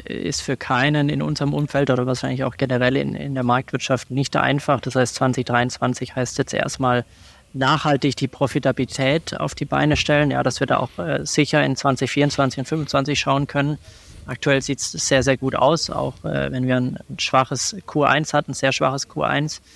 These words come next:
Ähm, und dann ist die Frage, wo geht's hin? Ja, ich hatte eben schon erwähnt, dass wir natürlich uns versuchen müssen zu diversifizieren.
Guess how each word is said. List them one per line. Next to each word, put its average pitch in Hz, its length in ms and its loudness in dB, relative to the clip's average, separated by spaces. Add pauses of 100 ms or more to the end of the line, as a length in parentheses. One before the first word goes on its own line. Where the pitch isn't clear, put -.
(360)
Ähm, 139 500 2 (1200)
und 151 220 0
dann 143 180 4
ist 160 160 0
die 151 60 0
Frage, 135 360 2
wo 143 120 0
geht's 135 220 0
hin? 143 180 2
Ja, 127 140 4
ich 139 120 0
hatte 143 140 0
eben 135 260 2
schon 135 320 2
erwähnt, 131 380 0
dass - 160 -2
wir 131 80 -2
natürlich 131 320 -2
uns 147 180 -6
versuchen 135 460 -4
müssen 131 240 0
zu - 160 -4
diversifizieren. 135 1040 0